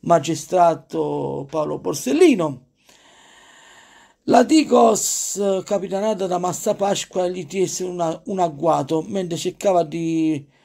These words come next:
di uccidere Fra-, Francesco Carbone, mentre cercava a tutti i modi di, di, di tende-, di, di far salire a galla tutta la verità riguardante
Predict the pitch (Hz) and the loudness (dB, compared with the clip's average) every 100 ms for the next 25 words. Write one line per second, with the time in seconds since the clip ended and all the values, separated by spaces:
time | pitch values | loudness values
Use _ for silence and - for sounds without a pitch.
0 | _ _ _ _ - 208 190 - 233 202 | _ _ _ _ -6 -4 -2 -2 0 2
1 | 196 165 - 202 180 175 156 - - _ | 2 0 0 0 2 0 -4 -14 -20 _
2 | - 185 - 226 - 196 190 170 196 202 | -4 -4 0 -2 0 -2 -2 0 -2 -2
3 | 185 180 160 156 165 - 196 175 170 156 | -4 -6 -6 -8 -10 -4 -2 2 2 0
4 | 156 151 - _ - 185 - 202 156 180 | -6 -10 -16 _ -10 -10 -8 -12 -10 -6
5 | 196 175 180 170 170 165 160 151 139 _ | -4 -4 -8 -8 -6 -4 -4 -6 -12 _
6 | _ - _ _ - 190 180 180 160 - | _ -20 _ _ -6 -2 0 -2 -6 -12
7 | 262 214 202 202 196 196 190 170 - 107 | -10 -8 -4 -2 0 0 -2 -4 -8 -8
8 | - - _ _ _ _ _ _ _ _ | -10 -16 _ _ _ _ _ _ _ _
9 | _ _ _ _ _ - 247 233 240 - | _ _ _ _ _ 0 2 4 2 2
10 | 247 269 254 240 226 240 175 226 220 214 | 2 2 4 6 6 4 4 4 6 4
11 | 202 185 180 175 165 165 - _ _ _ | 2 2 2 2 0 -4 -14 _ _ _
12 | - 233 - 214 185 175 190 190 202 190 | -6 -6 0 2 4 4 2 -4 0 0
13 | 170 180 170 151 180 175 165 - 165 165 | 0 -2 -2 0 0 0 -4 -2 0 2
14 | 160 151 147 139 | 0 -2 -4 -6